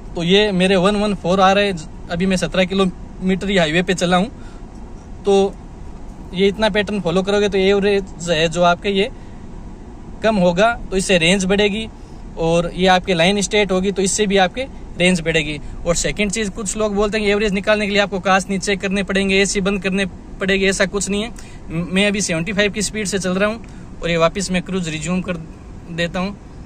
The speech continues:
लेकिन आगे अभी traffic है, आराम से चलेंगे, कोई risk नहीं लेंगे।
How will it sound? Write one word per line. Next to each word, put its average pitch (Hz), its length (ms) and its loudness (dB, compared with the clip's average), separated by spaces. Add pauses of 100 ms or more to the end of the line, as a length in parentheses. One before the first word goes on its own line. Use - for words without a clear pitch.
(360)
लेकिन 147 180 -6
आगे 147 180 -4
अभी 156 180 -4
traffic 156 380 -4
है, 180 140 -4 (1400)
आराम 143 220 -4
से 151 120 -8
चलेंगे, 151 400 -6
कोई 151 200 -8
risk 156 220 -8
नहीं 160 160 -4
लेंगे। 151 300 -4